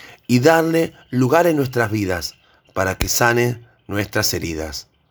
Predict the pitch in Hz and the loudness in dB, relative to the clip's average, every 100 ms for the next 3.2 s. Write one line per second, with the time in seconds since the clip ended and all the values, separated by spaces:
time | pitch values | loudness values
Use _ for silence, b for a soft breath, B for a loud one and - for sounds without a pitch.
0 | B B B B B 110 160 - 170 156 | B B B B B 2 2 2 2 4
1 | 156 160 156 117 113 127 131 127 143 135 | 4 2 0 -2 -2 0 2 2 2 0
2 | 127 127 - 117 - 127 - 151 110 82 | -2 -2 -4 -2 0 -2 0 0 0 -6
3 | 82 | -8